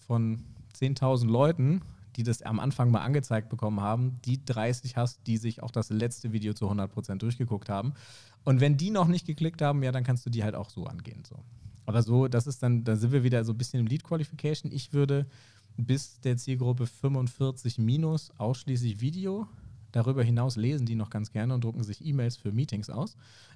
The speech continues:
Ähm, und dann würde ich immer noch einen Blogpost oder immer ein White Paper dazu haben. Und was sich bei uns bewährt hat, auch so über Projekte hinweg, und das war halt auch, das hat auch Speicher, also so Tape Storage, ja, ähm,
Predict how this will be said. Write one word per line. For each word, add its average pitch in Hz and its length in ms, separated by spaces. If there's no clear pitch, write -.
Ähm, 123 360
und 127 120
dann 131 220
würde 139 160
ich 127 120
immer 147 200
noch 131 400
einen 120 160
Blogpost 120 720
oder 107 160
immer 117 140
ein 113 100
White 110 240
Paper 107 300
dazu 95 360
haben. 95 320
Und 110 380
was 113 160
sich 123 100
bei 123 80
uns 151 220
bewährt 147 360
hat, 147 120
auch 131 160
so 151 100
über 147 200
Projekte 135 360
hinweg, 123 320
und 107 120
das - 160
war 110 100
halt 110 180
auch, 98 200
das - 100
hat 107 120
auch - 100
Speicher, 139 720
also 104 180
so 95 220
Tape 123 320
Storage, 131 640
ja, 123 220
ähm, 113 440